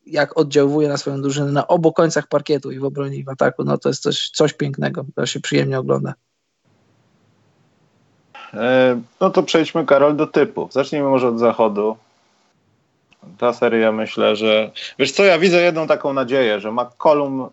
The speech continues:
Speaker 2: w takiej wersji, ja nie wiem, jak do, do czego go, do czego, do kogo go porównać, jeśli chodzi o to, jak on się zachowuje w obronie, wiesz, ten blok z pomocy, to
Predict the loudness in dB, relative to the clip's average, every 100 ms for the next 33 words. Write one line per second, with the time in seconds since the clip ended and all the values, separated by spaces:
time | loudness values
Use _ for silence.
0 | -16 -8 -4 -4 -4 2 2 2 -2 -4
1 | -4 -8 _ _ _ _ _ _ -4 0
2 | 2 4 2 0 -2 -4 -4 -10 -8 -2
3 | 2 2 0 0 0 0 0 0 0 -2
4 | -2 -2 -4 0 2 0 0 -4 -6 -14
5 | -2 -2 2 2 2 0 -2 -2 -4 0
6 | 0 0 -2 0 0 0 4 4 2 -2
7 | -2 -2 -4 -12 -4 -2 -2 -6 -6 -2
8 | -2 -2 -4 -8 -8